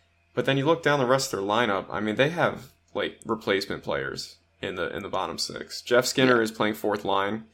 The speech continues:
Speaker 1: So, I mean, he's a good player. He had a nice, a really nice play the other night against the Capitals. But,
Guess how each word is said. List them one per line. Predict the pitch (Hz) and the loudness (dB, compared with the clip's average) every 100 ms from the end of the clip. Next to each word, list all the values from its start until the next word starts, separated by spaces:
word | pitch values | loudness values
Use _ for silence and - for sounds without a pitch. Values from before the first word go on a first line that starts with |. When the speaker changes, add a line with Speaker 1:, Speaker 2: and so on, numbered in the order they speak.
| _ | _
Speaker 1:
So, | - - 90 76 - _ - | -4 0 2 0 -4 _ -8
I | |
mean, | 90 85 85 - | -6 -6 -10 -12
he's | - 107 107 | -2 0 2
a | |
good | 110 | 0
player. | 117 104 101 | 2 2 2
He | 104 | 0
had | 98 | -2
a | |
nice, | 101 95 - - | 0 -4 -4 -6
a | 120 | -2
really | 117 104 | 0 0
nice | 98 - | -4 -8
play | - 92 | -6 -4
the | 95 | -4
other | 92 | -6
night | 90 95 92 - _ _ _ _ - | -6 -6 -6 -12 _ _ _ _ -4
against | 113 101 | -2 -2
the | - | -4
Capitals. | 110 104 117 113 110 | -2 -2 0 -2 -2
But, | - 90 73 | 0 0 0